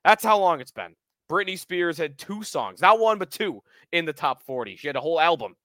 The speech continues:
out. That's how long ago it was. Uh, has been pretty much inactive, uh, as a musician anytime since. Now it's just documentaries and stuff. So what happened last night? If you went to bed, maybe you watched the re-, the highlights back after. Maybe like me, you watched the condensed version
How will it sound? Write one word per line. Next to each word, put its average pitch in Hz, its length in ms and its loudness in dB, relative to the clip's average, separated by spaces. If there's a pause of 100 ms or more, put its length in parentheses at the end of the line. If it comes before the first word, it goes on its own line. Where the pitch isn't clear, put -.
(100)
out. 107 220 -2
That's 131 180 -10
how 139 100 -2
long 123 240 -4
ago 95 200 -16
it - 60 -20
was. - 280 -20 (260)
Uh, 107 140 -4
has 110 100 -8
been 131 180 -10
pretty 175 200 -4
much 160 240 -4
inactive, 135 580 -6 (320)
uh, 113 180 -2
as 123 120 -10
a 123 60 -12
musician 117 500 -14
anytime 113 480 -10
since. - 420 -10 (220)
Now 123 120 0
it's 117 120 -10
just - 120 -20
documentaries 107 580 -6
and - 80 -20
stuff. - 320 -14 (420)
So 202 100 0
what 269 140 12
happened 208 260 8
last 131 240 2
night? 92 180 -14 (340)
If 143 120 -6
you 185 80 -4
went 220 160 4
to 202 80 -6
bed, 202 340 6 (300)
maybe 175 180 2
you 180 60 4
watched 175 260 6
the 175 80 0
re-, 160 180 -2
the 147 180 0
highlights 165 440 2
back 156 280 0
after. 151 460 -2
Maybe 147 280 -6
like 135 180 -4
me, 147 100 -8
you 143 80 -6
watched 143 200 -2
the 139 40 -18
condensed 135 420 -8
version 135 380 -8